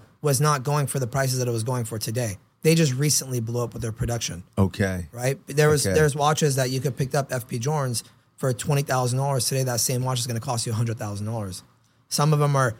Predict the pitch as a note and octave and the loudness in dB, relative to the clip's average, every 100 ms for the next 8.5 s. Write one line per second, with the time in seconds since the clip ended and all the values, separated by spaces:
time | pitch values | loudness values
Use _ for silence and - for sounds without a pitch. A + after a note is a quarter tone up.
0 | _ - C#3 C3+ A#2+ C3+ C3+ A#2+ C3 C#3 | _ 0 2 4 2 2 0 0 0 2
1 | C#3+ C3 C3+ C3 G3+ - E3 B2 A#2 A#2 | 2 2 2 0 -4 -4 -2 0 0 -2
2 | A2 B2 B2 B2+ C3 B2+ A#2+ B2+ B2+ D#3 | -2 -2 0 0 2 0 0 0 2 2
3 | C#3 C3 - _ _ C#3 D3 D3 C3+ - | 2 0 -6 _ _ 2 4 4 4 0
4 | C#3 B2+ B2 A2+ C3+ C3 D3+ C#3+ B2 A#2+ | 0 0 -2 -2 0 0 -2 -2 -2 -2
5 | A2+ A2 G#2 G#2 A2+ A#2+ A#2 A#2+ A#2+ A#2 | -2 -2 -4 -4 -2 -2 -2 -2 -2 -2
6 | - B2+ B2 A#2+ C3 B2+ B2+ B2 A#2 _ | -2 -2 0 0 0 2 2 0 -4 _
7 | _ C#3+ C3 C3 A#2+ C#3+ C3 A#2 D3+ F3 | _ -2 0 0 0 -2 -4 0 0 2
8 | E3+ B2+ A#2 A#2 A#2 | 2 2 2 0 -2